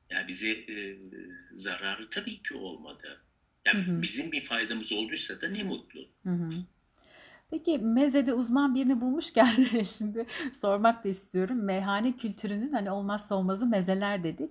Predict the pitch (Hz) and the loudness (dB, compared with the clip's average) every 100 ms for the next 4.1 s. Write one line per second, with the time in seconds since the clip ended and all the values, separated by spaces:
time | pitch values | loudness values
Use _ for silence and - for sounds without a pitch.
0 | - 175 170 175 175 175 180 175 180 170 | -8 -8 -4 -2 -2 0 0 2 0 -2
1 | 165 156 151 160 151 226 - - - - | -4 -8 -8 -6 -6 -6 -8 -18 -20 -20
2 | - - 170 175 175 170 180 254 208 196 | -18 -10 -6 -4 -4 -4 -2 -2 -2 -6
3 | 196 196 220 214 254 285 294 277 262 254 | -6 -2 -2 2 4 6 4 4 4 4
4 | 277 | 2